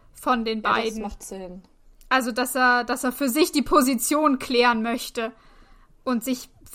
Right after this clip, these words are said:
Speaker 1: vor seinem Bruder beweisen möchte. Aber ich glaube, sterben möchte er hier nicht. Oder das ist
Speaker 2: Das
Speaker 1: nicht der Grund dafür. Ich glaub auch tatsächlich nicht, dass er denkt, dass Thor ihn umbringen
Speaker 2: Ja, das glaub ich
Speaker 1: würde.
Speaker 2: auch nicht, nee.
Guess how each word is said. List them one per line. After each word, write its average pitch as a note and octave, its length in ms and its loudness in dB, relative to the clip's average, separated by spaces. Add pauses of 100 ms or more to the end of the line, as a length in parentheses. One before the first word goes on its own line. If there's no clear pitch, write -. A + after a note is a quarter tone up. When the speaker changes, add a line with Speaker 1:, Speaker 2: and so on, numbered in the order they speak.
Speaker 1:
vor C#4 220 4
seinem B3+ 240 2
Bruder C4 340 2
beweisen A3 520 -2
möchte. A3+ 420 -10 (120)
Aber B3+ 160 0
ich C4 140 -4
glaube, C#4+ 460 4 (120)
sterben F#4 720 4 (600)
möchte B3+ 360 -2
er A3+ 120 -4
hier A#3 160 -8
nicht. - 320 -18 (340)
Oder A#3+ 160 -2
das A#3 160 -10
ist A#3 100 -10
Speaker 2:
Das A#3+ 60 -4
Speaker 1:
nicht - 120 -8
der A3+ 100 -8
Grund A#3 260 -16
dafür. - 200 -18 (800)
Ich - 60 -12
glaub C#4 200 4
auch B3+ 160 -10
tatsächlich B3 460 -8
nicht, B3+ 180 -2
dass A#3+ 140 -4
er A#3+ 80 -2
denkt, B3+ 380 -4
dass - 200 -6 (140)
Thor A#3+ 300 -4
ihn A3+ 160 -10
umbringen A3+ 460 -10
Speaker 2:
Ja, G#3 100 0
das G3+ 100 -6
glaub A3+ 240 -4
ich G3 60 -10
Speaker 1:
würde. - 120 -10
Speaker 2:
auch F3 200 -10
nicht, E3 280 -16
nee. F3 280 -14